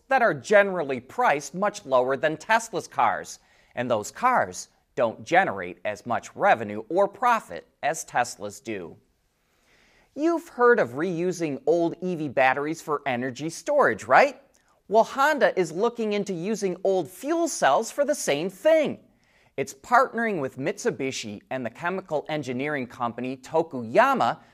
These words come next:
to test the system at a data center in Japan.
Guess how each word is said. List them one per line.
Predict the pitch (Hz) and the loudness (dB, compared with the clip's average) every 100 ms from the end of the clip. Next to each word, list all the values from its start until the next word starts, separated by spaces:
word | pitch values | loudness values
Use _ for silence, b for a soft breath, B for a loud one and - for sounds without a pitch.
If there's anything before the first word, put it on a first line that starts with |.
| b | b
to | - | -12
test | 175 175 160 - | -6 -2 -2 -4
the | 113 | -12
system | - 190 185 139 | -6 -6 -4 -2
at | 127 113 | 0 0
a | 107 | -2
data | 175 208 160 | 0 0 0
center | - 127 127 139 | -2 -4 -2 -4
in | 143 | -6
Japan. | - - 226 233 113 | -10 -8 -4 -4 -4